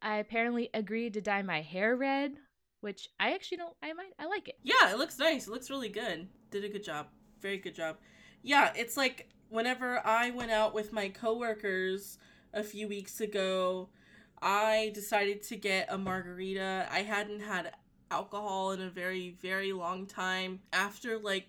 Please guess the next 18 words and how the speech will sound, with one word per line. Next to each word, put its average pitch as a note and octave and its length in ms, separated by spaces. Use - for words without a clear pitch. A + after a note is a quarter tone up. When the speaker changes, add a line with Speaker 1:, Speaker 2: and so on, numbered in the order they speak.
Speaker 2:
two B3 360
small-ish G3+ 1000
ones, G#3+ 880
uh, - 20
I F#3+ 160
was G3+ 200
like, F#3+ 460
"I'm G#3+ 140
ready A#3 200
to F#3+ 120
go F3 180
home. F#3+ 600
I F#3+ 100
feel G3 220
sick. G3 480
This F#3 200
is, E3+ 160
I, A3 180